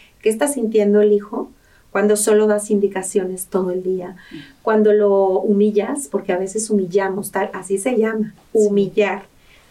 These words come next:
Speaker 1: Hago que te sientas mal para que seas mejor. Entonces, este experimentarlo en el taller es muy bonito. Doy un club de libro y cada mes voy revisando un libro. Revisamos ya El cerebro del niño explicado a los padres de Álvaro Bilbao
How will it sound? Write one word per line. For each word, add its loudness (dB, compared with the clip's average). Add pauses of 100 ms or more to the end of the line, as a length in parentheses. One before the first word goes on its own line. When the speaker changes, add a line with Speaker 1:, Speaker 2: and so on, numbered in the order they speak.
(100)
Speaker 1:
Hago 0
que -2
te 2
sientas 2
mal 2
para 0
que -4
seas -4
mejor. -4 (840)
Entonces, -2 (180)
este 0
experimentarlo 0
en 0
el -2
taller 0
es -2
muy -4
bonito. 0
Doy 2
un 2
club 2
de 4
libro 0 (400)
y -2
cada 0
mes 2
voy 4
revisando 2
un 6
libro. 0
Revisamos 0
ya 6
El -2
cerebro 0
del -2
niño -4
explicado -4
a 4
los -2
padres -2
de 4
Álvaro 0
Bilbao 0